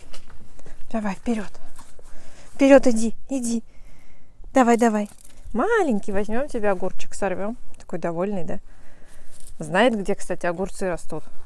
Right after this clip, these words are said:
Ну-ка, давай. Пойдём, пойдём вперёд. Вот. Постараюсь снимать и камеры не трясти.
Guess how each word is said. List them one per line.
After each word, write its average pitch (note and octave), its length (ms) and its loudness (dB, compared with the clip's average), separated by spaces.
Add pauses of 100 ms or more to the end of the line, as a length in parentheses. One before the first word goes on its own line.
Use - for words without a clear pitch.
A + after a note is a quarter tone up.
(680)
Ну-ка, A3 400 4 (760)
давай. G3+ 440 2 (760)
Пойдём, G3 520 0 (160)
пойдём G#3 320 2
вперёд. G3+ 500 4 (1400)
Вот. F3 720 -2 (1500)
Постараюсь G3+ 460 -2
снимать G3+ 480 -4
и G3+ 40 -8
камеры B3 540 -2
не G3+ 300 -4
трясти. F#3+ 880 -10